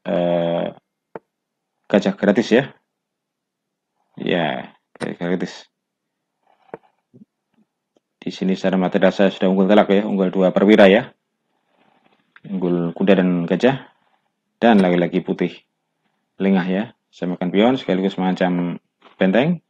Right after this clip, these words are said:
Saya makan benteng dan gajah gratis. Di sini secara material sudah tertinggal jauh putih ya.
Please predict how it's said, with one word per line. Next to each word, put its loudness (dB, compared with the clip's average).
Saya -14
makan -6
benteng -4
dan -4
gajah -4
gratis. -2
Di -16
sini -6
secara -2
material 4
sudah -8
tertinggal -2
jauh 4
putih 0
ya. -6